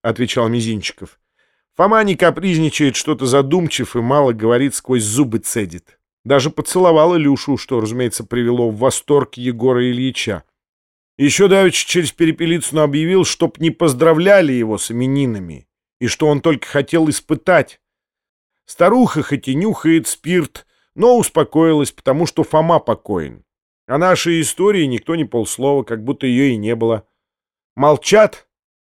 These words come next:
потому что Фома молчит. Он всё утро не пускал к себе никого, хотя старуха давеча без нас всеми святыми молила, чтобы он к ней пришёл для совещаний, да и сама ломилась к нему в дверь.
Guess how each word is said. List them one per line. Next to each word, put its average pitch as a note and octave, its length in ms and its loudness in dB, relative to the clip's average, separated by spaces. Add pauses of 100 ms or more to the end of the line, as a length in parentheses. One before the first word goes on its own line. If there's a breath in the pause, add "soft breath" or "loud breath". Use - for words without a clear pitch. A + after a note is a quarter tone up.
(140)
потому B2+ 260 -2
что - 140 -10
Фома C#3 340 0
молчит. F#2 540 -12 (800)
Он F3+ 220 2
всё F#3+ 200 4
утро F3 220 2
не E3 100 0
пускал D#3 460 0
к - 60 -16
себе C#3 280 -4
никого, C3+ 440 0
хотя A#2 340 -4
старуха B2+ 440 -4
давеча A#2 360 -2
без G2+ 220 -6
нас C3 300 -2 (280)
всеми F3+ 400 0
святыми D3+ 540 -2
молила, A#2 440 0
чтобы G#2 300 -8
он G#2+ 80 -6
к - 120 -18
ней A#2+ 160 -2
пришёл A2+ 500 -4
для A2 180 -2
совещаний, A#2 840 -4 (400)
да B2+ 100 0
и D3+ 60 4
сама C#3+ 340 2
ломилась C#3 460 0
к - 100 -18
нему A#2 220 -2
в G#2 60 -6
дверь. G#2+ 360 -4